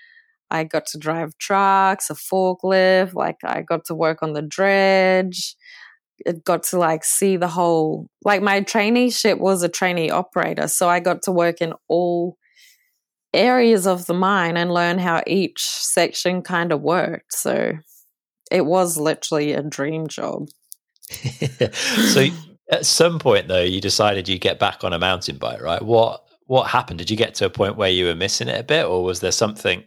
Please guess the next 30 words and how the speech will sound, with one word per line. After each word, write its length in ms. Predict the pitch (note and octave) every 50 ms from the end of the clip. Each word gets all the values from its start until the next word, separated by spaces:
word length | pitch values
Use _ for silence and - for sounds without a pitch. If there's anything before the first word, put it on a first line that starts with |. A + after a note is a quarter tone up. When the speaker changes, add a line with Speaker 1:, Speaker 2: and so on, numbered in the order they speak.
| _
Speaker 2:
that 200 | - E2+ E2 - _ -
Speaker 1:
Yeah, 140 | G3+ A#3+ B3 -
I 80 | G#3+ A3
Speaker 2:
kinda 60 | B3+ C4
Speaker 1:
mean, 100 | B3 A3+
it 40 |
Speaker 2:
drove 120 | G#3 G3 G3
you 60 | A3
Speaker 1:
was 140 | B3+ B3 -
Speaker 2:
back 140 | - - - -
that 140 | - - -
way? 220 | F2 E2 F#2 - _
Speaker 1:
Yeah, 280 | - A3 C#4 B3 F3 D#3+
it 180 | - F#3+ G3
was. 720 | F#3 F#3+ F#3 F3+ F3+ - - - - - - - - _ _ - - _ _
I 100 | - G3 G3+
worked 380 | F#3+ G#3+ G#3+ G#3 G3+ G3+ -
full, 500 | - - - - G#3+ G3+ G3 G#3 G3 - _ _ -
I 100 | F#3+ G3+
had 200 | F#3+ G3 G#3 G#3 - _ - - -
to 160 | G3+ G3 G3+
work. 580 | F3+ E3+ E3+ F3+ F3+ F3+ F3+ F3 E3+ E3+ - - - - _ _ _ _ _ _ _ _ _ _ _ _ _ _ _ _ - - - F3
It's 160 | F3 - -
better 260 | - G3+ F#3+ G3 F#3+
to 140 | F#3+ - G3
know 160 | F#3+ F#3 F3+
the 120 | F3 E3+ E3
story 460 | - - - - - F#3 F3+ E3+ E3+
about 340 | E3+ E3+ E3 D#3+ D3+ D3+ D#3+
work. 420 | E3+ F3+ E3+ D#3 D3 C#3+ E3+ -